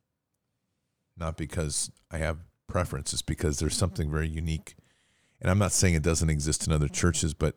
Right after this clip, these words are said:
it's something to really keep in mind here in Thomaston. And I experienced it again. Thomaston is a tr-,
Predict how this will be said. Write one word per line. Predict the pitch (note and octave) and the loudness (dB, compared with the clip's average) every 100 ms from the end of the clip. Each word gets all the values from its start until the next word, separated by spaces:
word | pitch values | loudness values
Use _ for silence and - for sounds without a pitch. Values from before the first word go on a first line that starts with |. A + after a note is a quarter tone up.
| - | -4
it's | D#2+ - | -4 0
something | - E2 E2 | 2 2 0
to | D2+ | 0
really | D2+ D2+ | 0 -2
keep | - D2 | -4 -4
in | D#2+ | -2
mind | C#2+ C#2+ C2+ | -2 -2 -4
here | - C#2+ C2+ | -4 -4 -4
in | C2+ | -6
Thomaston. | D2 D#2 C2+ - - - _ _ _ _ _ _ _ - | -6 -4 -4 -8 -10 -14 _ _ _ _ _ _ _ -4
And | F2+ | 0
I | E2+ E2 | 2 2
experienced | - F2 - F#2 D#2+ - | -2 -4 4 4 4 2
it | C#2+ | -4
again. | C#2+ D#2+ C2+ D2 - _ | -2 -2 -2 -4 -12 _
Thomaston | A2+ B2+ A2+ A2+ F#2 E2+ | 4 6 6 6 4 4
is | F#2+ F2+ E2 - - | 2 4 4 0 -2
a | F2 | -4
tr-, | - | -4